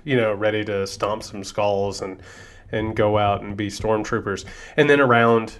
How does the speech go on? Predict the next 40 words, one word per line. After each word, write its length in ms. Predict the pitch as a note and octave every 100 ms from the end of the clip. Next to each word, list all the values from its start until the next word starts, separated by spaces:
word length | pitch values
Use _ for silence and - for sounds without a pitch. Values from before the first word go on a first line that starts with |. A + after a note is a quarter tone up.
| -
the, 360 | - A2 G#2 F#2
the 160 | G#2+ A2
edges, 340 | G#2+ G#2+ F#2+
you 100 | G#2
have 160 | G2+ G#2
all 140 | G2+
of 80 | G2
these 180 | G2+ G2
Republicans 720 | G2+ G#2+ G2+ G2+ G2+ G2 F#2+
who 120 | -
are 120 | G2+
like, 200 | G2 G2 -
"Oh, 440 | F3+ F3 E3 D3+
I 80 | C3+
think 220 | C3+ C3+
he's 160 | C3 A#2+
kinda 240 | - A2+
gross, 460 | A2 A2+ A2+ G#2+ -
but, 360 | A2+ G#2 G#2+
you 120 | B2+ A#2+
know, 240 | G#2+ G2+
we 160 | G2+ A2
need 200 | B2 B2+
him 120 | C3+
in 160 | D3+
there." 260 | B2+ A2 G2 - - - - -
Um, 420 | G#2+ A2 G#2 - _
we 80 | C#3
saw 200 | C#3 E3+
a 40 |
lot 240 | A#2+ G2+ G2+
of 60 |
that 320 | F#2+ F#2+ - _ _ _
today. 480 | - G2 F#2+ F#2 F2+ - _ -
Um, 540 | G#2 G2+ G2+ G2+ G2+ - _ _
you 120 | C#3
know, 300 | B2+ B2+ A#2+ -
the, 240 | C3 C3+ A#2
the 140 | A2+ C3
really 640 | C3 D#3 D3+ C3+ A#2+ A#2